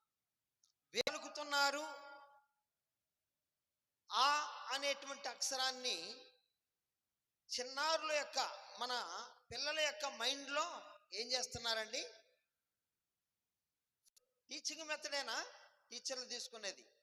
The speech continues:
అదే కదా. దేవుడు కూడా ఇప్పుడు ఇక్కడ ఏం చేశాడు?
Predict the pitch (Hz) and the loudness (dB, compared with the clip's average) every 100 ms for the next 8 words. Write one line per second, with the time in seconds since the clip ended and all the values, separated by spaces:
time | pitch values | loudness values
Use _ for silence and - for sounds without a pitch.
0 | _ _ _ _ _ _ _ _ 165 277 | _ _ _ _ _ _ _ _ 10 10
1 | 285 208 139 - - - - _ 175 233 | 10 4 0 -6 -12 -16 -20 _ 4 6
2 | 294 302 285 285 262 - 233 240 208 254 | 6 4 0 4 4 4 -2 2 4 6
3 | 247 240 233 220 220 214 214 - | 6 4 6 6 6 0 -4 -12